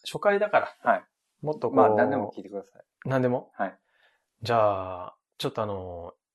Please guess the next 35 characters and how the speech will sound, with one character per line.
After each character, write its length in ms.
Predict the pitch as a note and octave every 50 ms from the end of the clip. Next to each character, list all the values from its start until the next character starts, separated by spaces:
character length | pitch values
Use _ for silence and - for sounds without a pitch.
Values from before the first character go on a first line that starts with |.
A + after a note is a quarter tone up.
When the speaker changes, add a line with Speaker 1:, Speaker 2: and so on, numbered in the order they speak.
| _ _ -
Speaker 1:
映 120 | C3 C#3
像 220 | C#3+ C#3+ D#3 D#3 D3+
制 160 | D#3 D#3 D3+
作 880 | D3 C3 - A#2 G#2+ G2+ G2 G2 G2 G2 F#2+ F#2+ F#2 F#2 F#2 F#2+ F#2+ _ _ _ - _ _ _ - G#2
の、 500 | G2+ G#2 G2+ G2+ G#2 G#2 G2+ G2 G2 G2+
な 120 | A2 A2+
ん 40 | A2
て 80 | -
い 20 | F#2+
う 40 | F#2
か、 100 | F#2+ - _ _ _ _ _ _ _ _ _ _ _ _
そ 220 | - - - C3
う 20 | B2
い 20 |
う 20 | A#2
世 140 | - D#3
界 140 | C#3+ B2+ A#2
に 80 | G2 F#2
入 80 | G2+
っ 20 | G2
て 80 | _
っ 40 | - -
た 80 | -
き 140 | - - -
っ 20 |
か 120 | - - A2+
け 100 | - A#2+
は 100 | A#2 A2+
何 160 | A#2+ A#2+ A2
な 60 | F#2
ん 20 | F2
で 40 | -
す 40 | -
か 80 | _
ね？ 100 | _ _